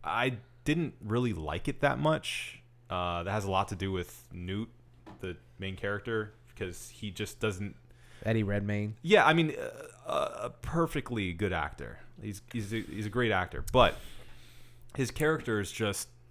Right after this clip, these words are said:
Speaker 1: kind of a bumbling good guy.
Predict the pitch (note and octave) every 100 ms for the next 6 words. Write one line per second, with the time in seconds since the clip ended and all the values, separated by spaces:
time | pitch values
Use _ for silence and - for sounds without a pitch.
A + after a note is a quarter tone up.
0 | - - A#2 D3 B2 F#2+ E2+ G2 G#2 A2
1 | A2+ A2 G#2 G#2 G2+ F2 - G#2+ A#2 G2
2 | - -